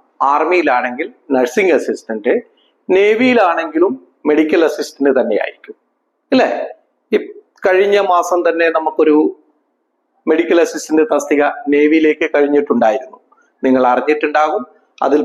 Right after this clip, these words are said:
പലരും അപേക്ഷിക്കുകയും ആ എക്സാമുകൾ അറ്റൻഡ് ചെയ്യുകയും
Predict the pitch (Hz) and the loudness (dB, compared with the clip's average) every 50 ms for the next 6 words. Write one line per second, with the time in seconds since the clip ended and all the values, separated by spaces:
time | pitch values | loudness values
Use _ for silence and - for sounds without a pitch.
0 | - 143 135 139 147 156 165 170 - - - 139 131 143 160 165 170 - - 165 | 0 0 2 2 2 2 2 0 -4 -4 -4 -2 2 2 2 2 2 0 -2 0
1 | - 175 175 180 202 254 - - - 156 160 170 165 160 - - - 170 160 160 | 2 2 4 4 2 0 -4 -4 -2 -2 0 0 0 -2 -2 -2 -2 0 0 2
2 | 160 165 180 - - 170 170 170 - 175 170 175 170 165 170 175 170 - - 175 | 0 0 -2 -2 -2 -2 -2 0 -2 -2 0 2 2 2 2 2 0 -2 0 0
3 | 180 190 170 165 175 180 220 254 | 2 2 2 2 2 2 2 0